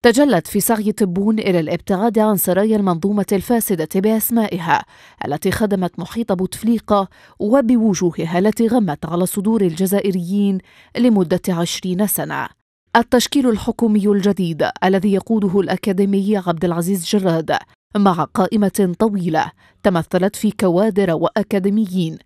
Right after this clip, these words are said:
لهم سمعة هائلة في الأوساط الأكاديمية والوظائف العليا وحتى أساتذة في الأطوار الثانوية، بالإضافة إلى منح الفرصة لشباب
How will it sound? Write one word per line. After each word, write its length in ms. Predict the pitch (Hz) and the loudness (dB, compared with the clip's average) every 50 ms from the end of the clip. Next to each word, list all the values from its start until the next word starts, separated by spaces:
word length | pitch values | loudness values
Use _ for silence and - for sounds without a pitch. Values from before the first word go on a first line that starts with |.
| _ _ _ _ - | _ _ _ _ -6
لهم 300 | - 139 131 - - - | -4 -4 -4 -4 -8 -8
سمعة 360 | - - 220 220 180 175 165 - 170 | -2 0 0 0 0 -2 -4 -4 -4
هائلة 480 | - 170 175 202 208 - - 196 196 | -6 -4 -2 -2 0 0 0 0 0
في 120 | 185 - 202 | 0 0 0
الأوساط 480 | 196 185 185 180 - - 233 226 - | 0 0 -2 -2 -2 -2 -2 0 0
الأكاديمية 920 | 220 202 - - 202 - - 208 190 196 208 226 240 - - 156 151 147 151 _ _ _ - | -2 -2 -2 -4 -4 -2 0 -2 0 0 0 0 0 0 0 0 0 0 -4 _ _ _ 0
والوظائف 640 | 196 180 - - - 156 170 196 208 - - - 208 | 0 0 0 -2 -6 -2 -2 -2 0 0 -2 -2 0
العليا 480 | 190 208 202 254 202 180 - 160 151 - - _ _ _ _ _ - | 0 0 0 -2 -2 -2 -2 -2 -4 -4 -6 _ _ _ _ _ -8
وحتى 460 | - 139 147 - - 196 - - - 170 | -8 -6 -6 -4 -6 -6 -4 -2 -2 -2
أساتذة 800 | - 185 185 - - 202 170 165 - 214 185 196 - - 196 185 | 0 0 -2 0 0 0 0 0 -2 -2 -2 -2 0 0 -2 -2
في 120 | - 196 | 0 -2
الأطوار 440 | 185 180 180 175 - 190 226 226 214 | 0 0 -2 -2 0 0 0 2 0
الثانوية، 760 | 190 180 - 220 220 208 214 196 180 165 - 180 165 156 143 - _ _ - | 0 -2 -2 -2 0 0 0 -2 -2 -2 -2 0 0 -2 -2 -8 _ _ -2
بالإضافة 580 | 185 190 165 - - - 160 180 185 - 196 175 - | 0 0 0 0 -2 -4 -2 -2 -2 -2 -2 -2 -2
إلى 240 | 180 - 175 175 170 | -2 -2 -2 -2 0
منح 280 | 175 180 185 - - 180 | -2 -2 -4 -4 -6 -8
الفرصة 400 | 170 - - 202 185 - 196 180 - | -6 -2 -4 -4 -2 -2 -6 -4 -4
لشباب 760 | 180 170 175 170 - 202 190 220 220 214 208 208 208 202 | -4 -4 -4 -2 -2 0 2 2 2 2 2 0 0 -2